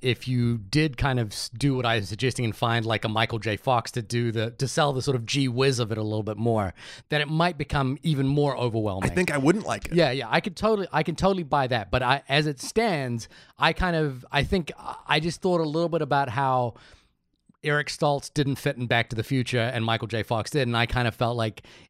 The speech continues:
Speaker 1: Emile Hirsch's performance didn't quite fit into what the rest of this world was.
Speaker 2: It's interesting because Back to the Future, you need the character that Michael J. Fox turned Marty McFly into. You
Speaker 1: Mm.
Speaker 2: need it, or it doesn't work. You can't play, it doesn't play off, if you don't have that thing to play off Doc Brown, then the rest of the stuff
Speaker 1: Yeah.
Speaker 2: just sort of falls apart.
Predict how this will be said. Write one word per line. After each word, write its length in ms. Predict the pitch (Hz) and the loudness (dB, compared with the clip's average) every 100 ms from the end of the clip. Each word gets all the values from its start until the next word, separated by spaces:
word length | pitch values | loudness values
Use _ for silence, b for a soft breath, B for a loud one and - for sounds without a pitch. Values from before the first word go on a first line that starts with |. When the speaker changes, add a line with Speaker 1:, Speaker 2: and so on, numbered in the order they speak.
| - | -4
Speaker 1:
Emile 300 | 139 143 120 | 0 0 0
Hirsch's 360 | 143 135 127 | 0 -2 -4
performance 800 | - 117 165 156 139 123 - - b b b 123 117 | -6 -6 0 2 2 0 -4 -8 b b b -16 2
didn't 280 | 165 165 156 | 4 4 0
quite 320 | - 147 - | 0 0 0
fit 240 | - 156 | 0 2
into 340 | 135 131 - 135 | 2 0 -2 -2
what 200 | 120 - | -2 -2
the 80 | 117 | 0
rest 280 | 127 - | 0 0
of 80 | 120 | -4
this 240 | 117 110 113 | -6 -6 -2
world 400 | 117 110 104 110 | 0 0 -2 0
was. 420 | 117 104 92 - | 2 0 -2 0
Speaker 2:
It's 140 | 165 185 | 2 2
interesting 340 | 196 196 156 | 0 -2 -2
because 260 | 139 151 127 | 2 0 2
Back 220 | 180 190 | 0 0
to 80 | 180 | -2
the 80 | 156 | -2
Future, 580 | 190 190 165 123 110 - | -2 0 4 4 2 -4
you 380 | 117 135 160 190 | -4 0 2 0
need 560 | 165 143 151 156 147 123 | -2 -2 0 2 2 2
the 160 | 123 | 0
character 580 | 123 151 135 123 - 120 | 0 0 0 0 0 0
that 160 | 117 113 | 0 0
Michael 280 | 123 127 | 0 0
J. 160 | 117 120 | 0 0
Fox 340 | - 113 110 | 2 0 0
turned 280 | - 120 110 | -2 -2 0
Marty 200 | 110 107 | 0 0
McFly 400 | 107 104 113 98 | -2 -2 -2 0
into. 220 | 98 95 92 | -2 -4 -2
You 140 | 131 | 2
Speaker 1:
Mm. 60 | 175 | 2
Speaker 2:
need 160 | 202 | 2
it, 100 | 143 - | -2 0
or 120 | 135 | 0
it 40 | |
doesn't 240 | 147 143 123 | 0 -2 0
work. 240 | 147 - | -2 -2
You 140 | 131 113 | -6 0
can't 240 | 165 156 | 0 2
play, 140 | 160 | -2
it 140 | 143 135 | -2 2
doesn't 220 | 139 131 | 2 2
play 140 | 143 | 0
off, 140 | 127 127 | 0 -2
if 140 | 131 | -2
you 60 | 131 | 0
don't 120 | 135 | 2
have 120 | 135 | 0
that 160 | 123 120 | -2 -2
thing 120 | 131 | -2
to 60 | 117 | -4
play 200 | - 131 | -2 0
off 160 | 117 - | 0 0
Doc 240 | 117 - | 0 0
Brown, 340 | 202 214 214 | -2 0 0
then 140 | 165 143 | -2 -2
the 80 | 131 | 0
rest 200 | 135 - | 0 -2
of 60 | |
the 60 | 131 | -8
stuff 180 | - 127 | -2 0
Speaker 1:
Yeah. 80 | 117 | 0
Speaker 2:
just 120 | - | 0
sort 120 | 135 | -4
of 60 | 117 | 0
falls 220 | 123 113 | -2 -2
apart. 320 | - 110 87 | -2 -4 -4